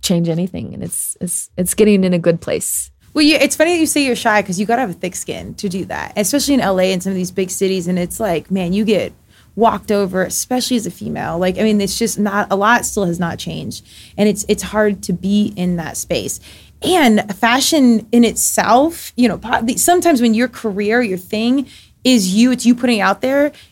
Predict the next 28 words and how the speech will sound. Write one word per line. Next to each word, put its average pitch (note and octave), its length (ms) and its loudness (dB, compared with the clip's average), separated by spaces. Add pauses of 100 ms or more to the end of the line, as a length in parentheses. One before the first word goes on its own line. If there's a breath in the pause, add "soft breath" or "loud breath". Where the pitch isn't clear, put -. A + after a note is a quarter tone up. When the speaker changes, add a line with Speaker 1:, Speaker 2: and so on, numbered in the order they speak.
Speaker 2:
It's - 160 0
really F4+ 220 6
vulnerable. G#3 720 -2
Did G#3 180 -2
you, G#3+ 140 -2
did A#3 160 4
you D#4+ 120 8
feel E4 240 2
vulnerability A#3 760 0
being A3+ 220 -2
like, F#3+ 240 -2
"Here's D4+ 260 0
my D4 100 2
creation. G#3+ 400 -2
Like, F3+ 120 -6
this B3+ 160 2
is C4+ 200 0 (180)
your, G3 220 0 (360)
your G3+ 120 -2
heart A#3 280 2
space, - 300 -8
what F3 100 -6
saved A#3 240 0
your F#3+ 100 0
life." F#3+ 260 2
And F#3+ 80 -6
then F#3+ 120 -2
someone's G#3+ 320 0